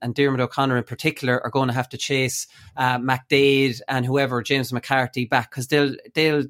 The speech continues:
take it upon themselves to join the attack. That's fine.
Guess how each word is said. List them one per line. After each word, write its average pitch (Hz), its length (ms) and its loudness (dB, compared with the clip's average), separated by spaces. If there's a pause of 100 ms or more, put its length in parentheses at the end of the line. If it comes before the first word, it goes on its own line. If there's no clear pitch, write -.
take 143 260 2
it 131 40 -2
upon 131 220 0
themselves 123 300 -4
to 131 100 -6
join 135 300 0
the 123 80 0
attack. 117 340 -4
That's 185 220 0
fine. 117 380 0